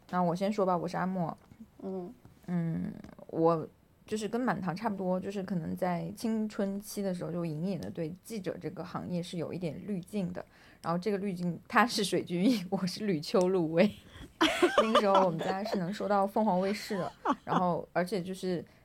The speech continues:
Speaker 1: 还有就是那个凤凰卫视当时还有那个谁，徐，徐，徐。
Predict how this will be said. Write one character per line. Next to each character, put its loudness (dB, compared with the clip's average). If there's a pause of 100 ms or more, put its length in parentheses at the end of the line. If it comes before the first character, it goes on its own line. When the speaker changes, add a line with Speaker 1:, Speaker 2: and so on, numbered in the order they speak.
Speaker 1:
还 -2
有 -2
就 -14
是 -10 (140)
那 -8
个 -6
凤 -4
凰 -2
卫 -2
视 -8
当 0
时 -8
还 -2
有 -2
那 -6
个 -6
谁， -6
徐， -10
徐， -8
徐。 -12